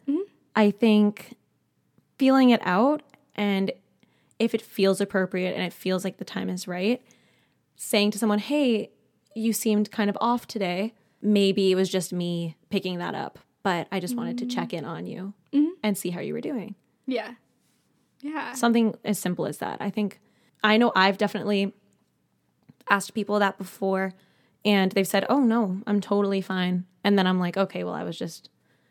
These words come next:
Speaker 2: bugging out," or
Speaker 1: Mm-hmm.
Speaker 2: maybe they just didn't wanna share with me.
Speaker 1: Mm-hmm.
Speaker 2: Um,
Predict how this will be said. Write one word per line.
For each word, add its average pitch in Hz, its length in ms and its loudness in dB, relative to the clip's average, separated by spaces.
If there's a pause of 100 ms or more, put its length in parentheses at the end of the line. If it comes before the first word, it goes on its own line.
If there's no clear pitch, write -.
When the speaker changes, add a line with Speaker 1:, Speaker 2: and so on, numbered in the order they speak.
(160)
Speaker 2:
bugging 170 320 -2
out," 175 340 -10
or 175 280 4
Speaker 1:
Mm-hmm. 170 100 -4
Speaker 2:
maybe 180 180 0
they 170 120 -4
just 180 180 -6
didn't 180 200 2
wanna 175 180 0
share 175 240 -2
with 190 160 0
me. 277 220 4 (160)
Speaker 1:
Mm-hmm. - 480 -4
Speaker 2:
Um, 180 600 4